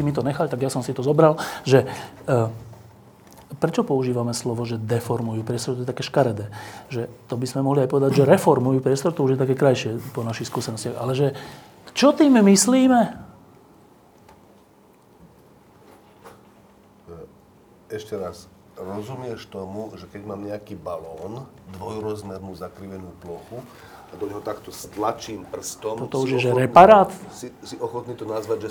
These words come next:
Speaker 2: som deformoval ten balón?
Speaker 1: Alebo reformoval, no,
Speaker 2: Alebo
Speaker 1: áno.
Speaker 2: áno.
Speaker 1: Teda zmenil si jeho tvar.
Speaker 2: Zmenil som jeho tvar,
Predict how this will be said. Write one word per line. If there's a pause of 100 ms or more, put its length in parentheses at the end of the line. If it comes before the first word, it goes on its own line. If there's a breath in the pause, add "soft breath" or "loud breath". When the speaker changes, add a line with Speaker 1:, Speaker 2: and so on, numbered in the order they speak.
(120)
Speaker 2:
som
deformoval
ten
balón?
Speaker 1:
Alebo
reformoval,
no, (120)
Speaker 2:
Alebo
Speaker 1:
áno.
Speaker 2:
áno. (1000 loud breath)
Speaker 1:
Teda
zmenil
si
jeho
tvar.
Speaker 2:
Zmenil
som
jeho
tvar,